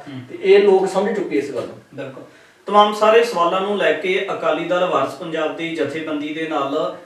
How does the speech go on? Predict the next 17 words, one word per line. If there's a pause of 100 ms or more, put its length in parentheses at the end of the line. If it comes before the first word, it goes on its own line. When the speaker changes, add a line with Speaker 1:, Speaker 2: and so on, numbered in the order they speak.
(360)
Speaker 1:
ਗੱਲਬਾਤ
ਕਰਨ
ਦਾ
ਯਤਨ
ਕੀਤਾ
ਤਾਂ
ਬਹੁਤ
ਸਾਰੇ
ਦਰਸ਼ਕਾਂ
ਦੇ
ਸਵਾਲ
ਸੀ
ਕਿ
ਉਹਨਾਂ
ਸਵਾਲਾਂ
ਦੇ
ਬਾਬਤ